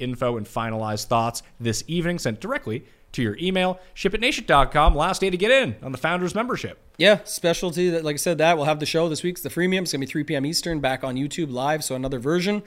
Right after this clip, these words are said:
Speaker 2: of this. Take some questions, talk through it more on there. But it's the same thing,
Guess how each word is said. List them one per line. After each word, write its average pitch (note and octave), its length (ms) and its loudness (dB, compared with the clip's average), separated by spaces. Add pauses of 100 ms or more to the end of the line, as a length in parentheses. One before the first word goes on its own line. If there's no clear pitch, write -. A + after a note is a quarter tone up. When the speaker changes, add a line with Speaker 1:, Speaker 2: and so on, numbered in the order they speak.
(280)
Speaker 2:
of G3 140 2
this. A#3 240 4
Take G#3+ 140 4
some G3+ 100 -2
questions, F#3 400 2
talk E3 200 2
through D#3+ 140 -2
it D#3 40 0
more D3+ 180 2
on D3+ 100 4
there. D3 160 2
But C#3+ 140 -2
it's - 180 -4
the - 140 -14
same D#3+ 200 0
thing, D#3 220 -2